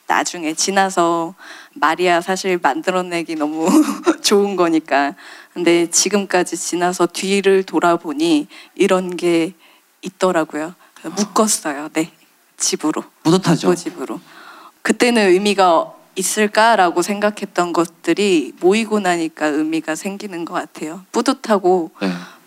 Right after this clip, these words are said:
Speaker 1: 또 한편 슬프기도 했고
Speaker 2: 어,
Speaker 1: 왜
Speaker 2: 왜?
Speaker 1: 이렇게
Speaker 2: 네.
Speaker 1: 뭘 이렇게 했어? 이런 생각 있잖아요.
Speaker 2: 네.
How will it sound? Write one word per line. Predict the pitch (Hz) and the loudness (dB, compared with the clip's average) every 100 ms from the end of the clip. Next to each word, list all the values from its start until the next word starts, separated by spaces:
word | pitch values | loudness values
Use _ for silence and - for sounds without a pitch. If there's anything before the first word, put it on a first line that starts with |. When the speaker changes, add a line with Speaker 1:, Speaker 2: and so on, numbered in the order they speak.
| - | -2
Speaker 1:
또 | 180 180 165 156 _ _ _ | 2 2 0 -4 _ _ _
한편 | - 320 - 311 | -2 0 4 4
슬프기도 | 302 330 330 - 311 240 220 | 4 4 4 2 0 0 0
했고 | 220 220 - - - _ _ - | 0 -2 -8 -12 -14 _ _ -6
Speaker 2:
어, | 135 | 0
Speaker 1:
왜 | 190 214 | 4 6
Speaker 2:
왜? | 233 | 4
Speaker 1:
이렇게 | 220 202 - 214 202 170 - | 4 0 0 0 0 0 -6
Speaker 2:
네. | - - 95 95 - - | -2 -2 -2 -8 -20 0
Speaker 1:
뭘 | 262 330 339 247 | 4 6 6 4
이렇게 | 226 277 - 294 | 0 0 0 2
했어? | 311 359 - 262 254 208 | 4 2 2 2 4 2
이런 | 180 180 | 2 -2
생각 | 196 196 185 160 | -4 -4 -4 -8
있잖아요. | 165 - 160 151 156 180 | -8 -6 -4 -4 -6 -6
Speaker 2:
네. | 110 113 107 101 101 | 0 2 2 0 -4